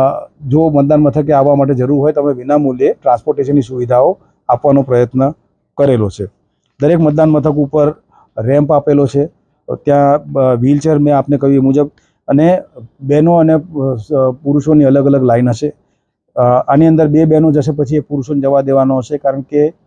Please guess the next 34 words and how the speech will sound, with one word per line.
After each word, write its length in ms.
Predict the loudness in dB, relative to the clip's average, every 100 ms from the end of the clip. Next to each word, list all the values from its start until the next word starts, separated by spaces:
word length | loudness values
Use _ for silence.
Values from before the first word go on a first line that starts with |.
| _ _
લેડીઝને 380 | 0 2 4 2
ઘરનું 300 | 0 2 2
કામ 240 | 2 2 2
હોય 140 | 0
છે 180 | -2 -6 -8 _ _
એટલે 220 | -4 0
આપણે 300 | 2 0 0
એ 220 | 0 2 2
રીતની 280 | 2 2
વ્યવસ્થા 440 | 2 2 0 -2 -2 -6 _ -2
રાખી 280 | -2 0 -4
છે. 260 | -4 -10 _ _ _ _ -4
અ, 40 | 0 2 2 2 0
બીજું 340 | -2 0 2
હીટ 260 | 2 0 0
વેવ 100 | 0
બાબતે 320 | 2 0 -2
કાળજી 320 | -2 -2 0
લેવા 240 | 0 0 0
માટે 400 | -2 -2 -4 -4
અમે 200 | -4 0
લોકોએ 220 | 0 0
પણ 160 | 0 0
કાળજી 300 | 0 0 2
લીધી 240 | 2 2
છે. 200 | 0 -2 -4 _ _ _
અમારો 360 | -2 0 2 2
જે 260 | 2 0
સ્ટાફ 380 | -2 -2 0 0
છે 360 | -2 -4 -4 -6 -2
on 140 | 0
duty, 400 | 0 -2 -2 -4
જે 160 | -2 0
લોકોને 500 | 0 0 0 0